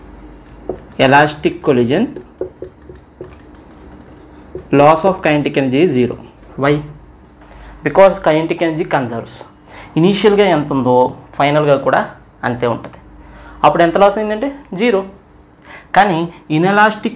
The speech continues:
collision-లో you lose kinetic energy in the system. సిస్టమ్ కైనెటిక్ ఎనర్జీని లూజ్ అవుతుంది. ఎంత loss అయింది అనేది మనం చూడాలి.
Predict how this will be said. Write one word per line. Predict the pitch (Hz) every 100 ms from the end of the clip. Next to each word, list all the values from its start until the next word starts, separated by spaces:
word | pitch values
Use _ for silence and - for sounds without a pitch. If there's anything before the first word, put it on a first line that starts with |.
| 196
collision-లో | 170 127 117 123 233 - - - - - - - - - - - - - - - - - - - - -
you | 147 156 151
lose | 185 208 214 214 -
kinetic | 143 139 143 127 120
energy | 120 120 123 123 -
in | 139
the | 131 135
system. | - - - - - - - - -
సిస్టమ్ | 156 147 190 151 147
కైనెటిక్ | 151 147 160 160
ఎనర్జీని | 147 127 165 254 - - - - 147
లూజ్ | 214 196
అవుతుంది. | 127 - - - - - - - - - - - - 151
ఎంత | 185 247 233
loss | 196 196
అయింది | 175 160 151 151
అనేది | 131 123 208 277 - -
మనం | 156 247 - - -
చూడాలి. | 143 - 120